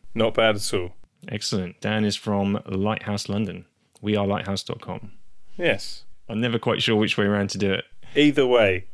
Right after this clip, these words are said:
Speaker 2: Either way, okay.
Speaker 1: But with confidence and pizzazz.
Speaker 2: <laughs> And what confidence will come with time, Dan?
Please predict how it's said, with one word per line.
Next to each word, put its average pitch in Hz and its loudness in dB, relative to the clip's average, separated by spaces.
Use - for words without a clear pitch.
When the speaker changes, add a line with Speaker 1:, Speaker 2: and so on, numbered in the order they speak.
Speaker 2:
Either 107 2
way, 90 2
okay. 87 -2
Speaker 1:
But 127 4
with 123 2
confidence 113 0
and 107 -2
pizzazz. 104 0
Speaker 2:
<laughs> 190 0
And 117 0
what 120 2
confidence 123 2
will 113 2
come 113 2
with 107 2
time, 90 4
Dan? 87 0